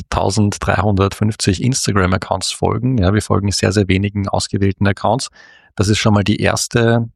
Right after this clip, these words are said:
ähm, Sache, wo man skeptisch sein sollte. Also ein, ein, ein Business-Account wird nie mehreren tausend Leuten folgen. Und auch der Name enthält natürlich mit Punkt F am Ende, äh, einen kleinen Fehler, der,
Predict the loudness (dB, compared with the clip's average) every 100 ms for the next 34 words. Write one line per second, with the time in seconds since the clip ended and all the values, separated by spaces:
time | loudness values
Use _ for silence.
0 | -6 0 0 2 -2 -4 _ -6 -4 0
1 | 2 2 2 0 2 2 0 -2 0 -2
2 | 0 0 0 0 0 2 0 0 -8 -20
3 | _ -2 0 2 2 0 -2 0 2 2
4 | 0 0 0 2 2 2 0 0 0 -2
5 | 0 0 2 2 4 2 0 -8 -2 2
6 | 2 2 0 0 -2 -2 0 -2 -2 -2
7 | -2 0 -2 -4 -20 -20 _ 0 2 2
8 | 0 -2 -2 0 0 2 2 2 0 -2
9 | -8 -2 0 2 0 0 -2 -2 -2 0
10 | 0 -2 0 -2 -2 -8 -8 -4 -2 0
11 | 2 2 0 -4 -20 -20 _ 0 2 2
12 | 2 0 -2 0 2 2 2 0 2 2
13 | 2 -2 -14 -20 _ -2 2 4 4 2